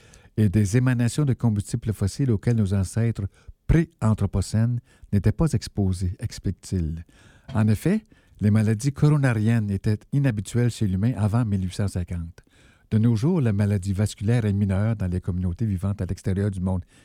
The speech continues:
industriel et animal. Non seulement, euh, les polluants issus des combustibles fossiles les ad-, et les additifs alimentaires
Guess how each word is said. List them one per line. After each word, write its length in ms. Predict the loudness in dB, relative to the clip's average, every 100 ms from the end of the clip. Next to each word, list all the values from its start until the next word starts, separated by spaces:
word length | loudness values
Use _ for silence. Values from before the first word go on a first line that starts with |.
| _
industriel 640 | -2 -2 -2 -4 -2 -2 -2
et 160 | 0 2
animal. 460 | 2 -2 -4 -8 -14 _ _ -20 _ -20 -20 -20 -2
Non 160 | 4 4
seulement, 540 | 4 2 2 0 -2 -6 _ _ 0
euh, 220 | 2 2
les 120 | 2
polluants 380 | 2 2 4 0 0
issus 380 | -2 -2 -4
des 100 | -2
combustibles 640 | 0 0 -2 -2 -4 -2 -4
fossiles 400 | -4 -4 -4 -2
les 240 | -2 -2
ad-, 160 | -6 -6
et 80 | -4
les 200 | -2 0
additifs 400 | -2 -6 -8 -6
alimentaires 720 | -4 -2 -4 -4 -6 -6 -6